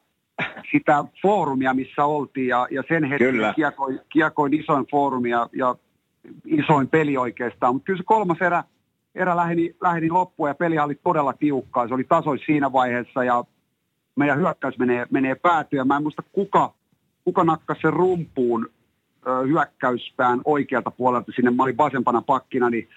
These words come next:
Speaker 1: semmoisen vähän kaaliperhosen. Se jäi vaan vajaaksi. Mä lähdin vastaan. Ja mulla oli aikaa siinä kyllä,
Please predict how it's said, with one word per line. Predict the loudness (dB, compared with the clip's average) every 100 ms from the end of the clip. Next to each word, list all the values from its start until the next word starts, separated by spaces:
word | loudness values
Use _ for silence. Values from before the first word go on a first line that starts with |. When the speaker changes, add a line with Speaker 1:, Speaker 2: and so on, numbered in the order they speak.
| -20 -2
Speaker 1:
semmoisen | 0 2 2
vähän | 2 2 0
kaaliperhosen. | 2 0 0 -4 -6 -4 -4 -4 -4
Se | 0
jäi | 0
vaan | 0 -2 0
vajaaksi. | 0 0 -2 -2
Mä | -2
lähdin | -2 0
vastaan. | 0 0 -4 -2 0 -2 -8 _ -2
Ja | -2 0
mulla | 0
oli | 2
aikaa | 0 0 -2 -2
siinä | -2 -2
kyllä, | -2